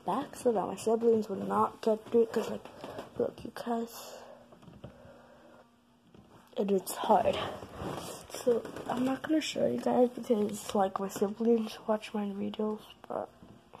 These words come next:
there's a key through it, and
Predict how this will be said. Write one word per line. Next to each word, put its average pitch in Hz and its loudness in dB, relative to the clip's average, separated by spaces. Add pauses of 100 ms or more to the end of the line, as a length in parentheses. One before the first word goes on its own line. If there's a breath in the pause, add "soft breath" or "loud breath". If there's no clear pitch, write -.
(960 loud breath)
there's 240 10
a 208 -2 (120)
key 262 -4 (220)
through 285 -2
it, - -10 (1300 loud breath)
and 202 -2